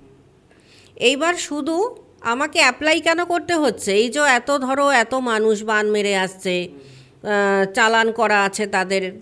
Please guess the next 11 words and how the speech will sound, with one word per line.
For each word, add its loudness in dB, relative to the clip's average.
সেখানে 0
তারা 2
আসছে, 0
বাড়িতে 0
স্পিরিট -2
পর্যন্ত -4
চালান 0
করা 2
রয়েছে, 2
তারা 0
আসছে। 0